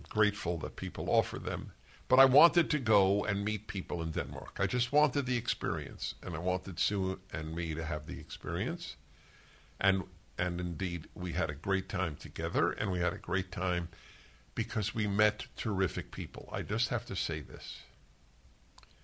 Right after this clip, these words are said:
I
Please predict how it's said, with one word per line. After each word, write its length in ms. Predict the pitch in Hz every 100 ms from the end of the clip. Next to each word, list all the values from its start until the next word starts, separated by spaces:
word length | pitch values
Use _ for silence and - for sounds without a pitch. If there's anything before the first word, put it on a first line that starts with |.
| - - - - - - - - - - - - - - - - _ _ _ - - - - - - - - - - - - - - - -
I 500 | 127 156 170 165